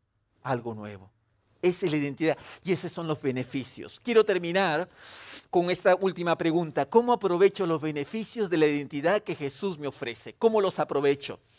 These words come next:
En primer lugar, decidiendo cuál, decidiendo qué identidad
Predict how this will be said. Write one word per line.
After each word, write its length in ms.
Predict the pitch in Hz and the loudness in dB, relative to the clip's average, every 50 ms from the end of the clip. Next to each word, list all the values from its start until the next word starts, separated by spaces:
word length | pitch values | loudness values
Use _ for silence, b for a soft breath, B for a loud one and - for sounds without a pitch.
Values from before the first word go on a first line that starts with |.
| B B B B B B B B B B | B B B B B B B B B B
En 120 | B 254 196 | B -4 -2
primer 240 | 233 226 233 233 | 0 4 4 4
lugar, 440 | 226 226 208 226 233 269 262 269 - _ _ _ _ _ _ _ _ _ b b b b b b b b | 4 6 6 8 8 8 6 2 -2 _ _ _ _ _ _ _ _ _ b b b b b b b b
decidiendo 880 | 180 214 196 - 208 190 190 214 240 247 254 247 240 254 254 240 247 - | 2 2 2 2 -6 -4 -2 0 0 0 0 4 8 8 8 8 6 6
cuál, 260 | 220 220 226 226 226 _ _ _ _ | 8 8 8 8 4 _ _ _ _
decidiendo 840 | 165 175 175 175 - 202 185 208 240 240 226 185 160 170 175 165 _ _ _ _ _ _ _ _ _ _ _ _ _ _ _ _ _ _ _ | -4 -4 -4 -4 -6 -12 -8 -4 -4 -4 -4 -2 -4 -4 -4 -4 _ _ _ _ _ _ _ _ _ _ _ _ _ _ _ _ _ _ _
qué 120 | - 240 254 | -6 -6 -4
identidad 960 | 254 247 226 226 214 196 175 - 190 190 170 185 170 135 117 127 - - | -4 -2 -2 -2 -4 -4 -6 -8 -10 -2 0 2 2 2 0 -4 -6 -14